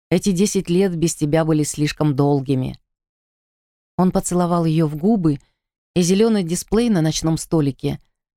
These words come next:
подвёл под жизнью Рен Шеридан длинную непрерывную черту. Тень Рен вознеслась над койкой, и они исчезли вдвоём, рука об руку.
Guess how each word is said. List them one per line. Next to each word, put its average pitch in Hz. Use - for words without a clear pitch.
подвёл 185
под 156
жизнью 160
Рен 170
Шеридан 147
длинную 175
непрерывную 151
черту. 123
Тень 151
Рен 185
вознеслась 185
над 180
койкой, 143
и 196
они 208
исчезли 156
вдвоём, 160
рука 165
об 151
руку. 143